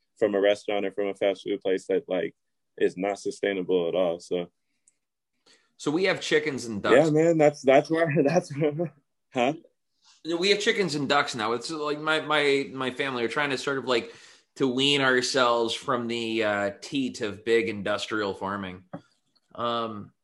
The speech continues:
Speaker 2: and
Speaker 1: Yeah.
Speaker 2: it's, it's, it's the,
Speaker 1: I,
Speaker 2: and it
Speaker 1: my, my goal, my goal is to have my own chickens.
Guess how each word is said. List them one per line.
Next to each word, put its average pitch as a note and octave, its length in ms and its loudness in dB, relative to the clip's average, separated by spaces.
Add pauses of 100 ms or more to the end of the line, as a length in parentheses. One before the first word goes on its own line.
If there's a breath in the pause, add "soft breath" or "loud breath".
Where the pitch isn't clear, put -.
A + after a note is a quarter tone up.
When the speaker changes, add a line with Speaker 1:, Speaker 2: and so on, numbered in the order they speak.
Speaker 2:
and B2 140 0
Speaker 1:
Yeah. A#2+ 60 6
Speaker 2:
it's, A2 320 -4
it's, - 220 -14
it's D3+ 220 0
the, D#3 120 6
Speaker 1:
I, D3+ 140 6
Speaker 2:
and D#3 120 2
it D3+ 80 -6
Speaker 1:
my, C#3 200 0
my D#3 240 0
goal, D#3+ 200 -6
my C3+ 220 -2
goal D3+ 260 2
is C3 160 -2
to B2+ 80 -8
have A#2 160 -2
my B2+ 200 -6
own A#2+ 120 -6
chickens. F#2+ 520 -10